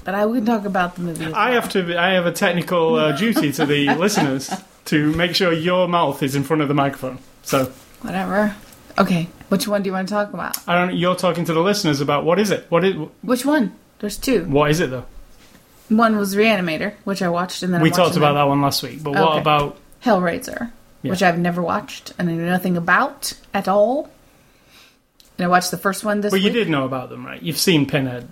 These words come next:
Speaker 1: I've never, I knew nothing about it except maybe the cover with the Pinhead and nothing else. I knew nothing. Didn't know it was about sadomasochism or that it was what it is.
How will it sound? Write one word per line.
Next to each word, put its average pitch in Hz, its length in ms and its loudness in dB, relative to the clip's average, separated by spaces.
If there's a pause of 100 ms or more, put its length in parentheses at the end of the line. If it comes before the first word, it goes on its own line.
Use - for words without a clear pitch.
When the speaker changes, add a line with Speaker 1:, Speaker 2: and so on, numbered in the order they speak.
(100)
Speaker 1:
I've 190 160 -2
never, 202 240 0
I 208 100 0
knew 208 120 0
nothing 214 380 0
about 196 200 0
it - 20 -2
except 180 320 -6
maybe 175 400 -2
the 175 140 -6
cover 175 400 -2 (380)
with 170 180 -2
the 165 40 -8
Pinhead 160 400 -2 (200)
and 190 260 4
nothing 180 320 2
else. - 260 -6
I 190 120 4
knew 185 120 2
nothing. - 540 0 (640)
Didn't 190 140 2
know 175 140 4
it 160 100 2
was 170 140 -2
about 170 260 2
sadomasochism 165 1000 0
or 165 60 0
that 160 100 4
it 160 120 2
was 165 300 -4 (1300)
what 185 240 0
it 202 140 2
is. 214 320 0